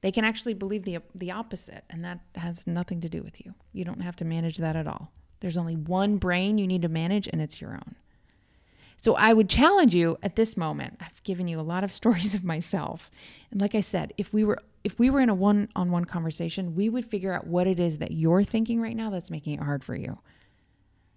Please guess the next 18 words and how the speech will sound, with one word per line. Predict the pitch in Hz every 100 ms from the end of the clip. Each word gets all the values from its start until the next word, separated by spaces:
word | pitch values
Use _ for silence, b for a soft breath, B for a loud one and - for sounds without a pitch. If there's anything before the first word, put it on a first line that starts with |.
| b _
And | 180
I | 190
would | -
ask | 220 233 - -
you, | 175
like, | 180 - 185
"Let's | 233 247
find | - 247 247
something | 208 185 220
else. | 233 190
What | 233
do |
you | 269
wanna | 202 175 208 277
believe? | 170 - 120 - - - B B B B B B
What," | 190 208 -
or, | 214 208 -
or | 202 190 165